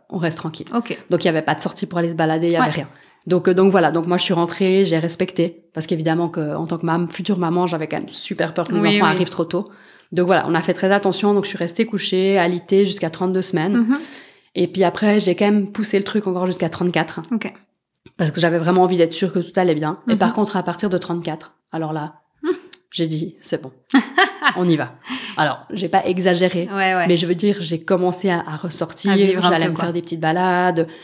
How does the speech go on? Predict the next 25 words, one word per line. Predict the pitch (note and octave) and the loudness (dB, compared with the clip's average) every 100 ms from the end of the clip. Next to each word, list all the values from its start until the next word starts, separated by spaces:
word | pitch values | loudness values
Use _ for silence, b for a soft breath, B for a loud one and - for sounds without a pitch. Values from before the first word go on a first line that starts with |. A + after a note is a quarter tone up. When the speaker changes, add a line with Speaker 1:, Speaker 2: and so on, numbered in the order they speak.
| B - | B -8
Speaker 1:
Justement, | D#3 F3+ | 0 2
j'allais | E3+ D#3+ | 2 0
rejoindre | D#3 E3 | 0 0
des | E3+ | 0
copines | E3+ F3 F3 | -2 -2 -2
boire | E3 D#3 | -2 -2
un, | D#3 D#3+ D#3 | -2 0 0
un | |
Speaker 2:
Mhm. | F#3+ | 0
Speaker 1:
café | E3+ F#3 | 0 0
dans | E3 D#3+ D#3+ | 0 0 -2
un, | D#3 D#3 D3+ D3+ | -4 -4 -4 -4
dans | D3+ | -4
un | D#3+ E3+ | -2 2
bar. | F#3 F#3 F#3+ F#3+ F#3 | 4 4 2 0 -4
Ou, | E3+ B B B | -8 B B B
enfin | F3 | 0
voilà, | D#3+ C3 - - | 0 -2 -6 -8
Speaker 2:
Ouais. | A#3 - | -6 0
Speaker 1:
j'ai | F3+ | 0
revécu | F#3 F#3+ G#3+ | 2 2 4
un | F#3+ | 2
petit | - | 0
peu. | - - | -8 -10
Speaker 2:
Ouais. | C4 | -12